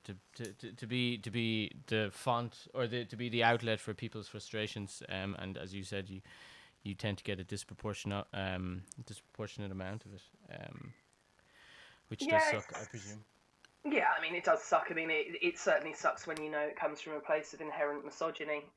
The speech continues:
Speaker 2: Um, that, that just sucks 'cause you just think, "God, Jesus Christ, I've been working so hard to get r-, to try and educate and push the industry forward," and it, it's quite often feels like, you know, sort of two steps forward and three steps back.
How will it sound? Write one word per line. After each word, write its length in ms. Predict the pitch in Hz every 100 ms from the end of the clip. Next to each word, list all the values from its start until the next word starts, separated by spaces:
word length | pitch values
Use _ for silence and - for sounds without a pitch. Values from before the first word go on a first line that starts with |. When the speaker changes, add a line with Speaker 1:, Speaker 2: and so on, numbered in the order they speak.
| -
Speaker 2:
Um, 480 | 147 143 147 151 147 _ -
that, 220 | 156 143 - - - -
that 160 | 160 -
just 240 | 151 - -
sucks 320 | 147 - -
'cause 180 | 147 156
you 100 | 147
just 220 | 156 -
think, 220 | 151 143 -
"God, 160 | 151 131
Jesus 200 | 160 143 -
Christ, 300 | - 147 135
I've 80 | 139
been 120 | 147
working 280 | 147 - 143
so 160 | - 240 269 269 -
hard 520 | 302 254 226 170 156 -
to 60 |
get 100 | 160 - 165
r-, 120 | - -
to 100 | 175 -
try 220 | 190 180
and 180 | 175 165 _ - _ _ _ _ -
educate 580 | 208 190 - 180 170 170
and 220 | 175 175
push 300 | - - -
the 140 | 180 170
industry 420 | 170 - - 160 -
forward," 400 | 170 160 160 156
and 120 | 156 156
it, 120 | 151
it's 240 | 151 151 - -
quite 160 | 165 156
often 280 | - 156 151
feels 360 | 160 156 147 151
like, 240 | 147 139 -
you 80 | 160
know, 120 | 143
sort 160 | 143 -
of 120 | -
two 140 | - 139
steps 260 | - -
forward 220 | - 156 147
and 120 | 151
three 180 | 151 151
steps 300 | - 147 -
back. 220 | 175 -